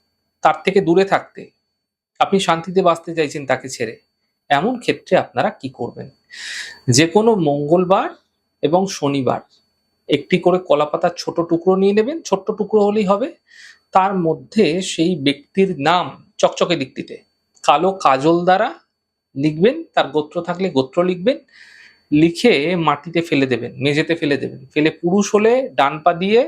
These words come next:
ভালো করে ঘষবেন পা দিয়ে, এবং মহিলা হলে বাম পা দিয়ে ভালো করে ঘষে কলা পাতাটিকে ছিঁড়ে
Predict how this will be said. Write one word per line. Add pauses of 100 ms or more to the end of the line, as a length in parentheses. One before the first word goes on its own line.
(160)
ভালো (100)
করে (140)
ঘষবেন (100)
পা (100)
দিয়ে, (720)
এবং (140)
মহিলা (100)
হলে (160)
বাম
পা
দিয়ে
ভালো
করে (100)
ঘষে (260)
কলা
পাতাটিকে (100)
ছিঁড়ে